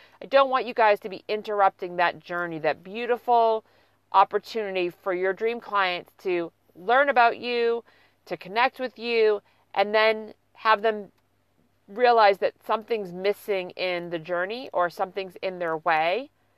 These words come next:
And then they'll go find someone else who's not gonna make it so hard for them to get to the other side.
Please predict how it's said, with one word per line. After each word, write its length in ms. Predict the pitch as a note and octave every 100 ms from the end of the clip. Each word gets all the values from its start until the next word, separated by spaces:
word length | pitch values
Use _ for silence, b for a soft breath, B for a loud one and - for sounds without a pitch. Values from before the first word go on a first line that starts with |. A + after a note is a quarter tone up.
| _ _ _
And 160 | G3+ G#3+
then 120 | A3
they'll 140 | A3
go 160 | G3+ G#3
find 360 | - G3 G3+ G3
someone 320 | G#3 F#3+ F#3
else 320 | F3+ F3 -
who's 280 | - F#3+ F3
not 180 | F3+ -
gonna 140 | F3
make 200 | E3+ E3+
it 100 | E3+
so 160 | F3 D#3
hard 340 | - F3+ F#3
for 140 | -
them 180 | E3+ D#3+
to 120 | D#3+ D#3+
get 180 | D#3 -
to 80 |
the 140 | D3+ D3
other 180 | C3 C3
side. 440 | - A2+ F2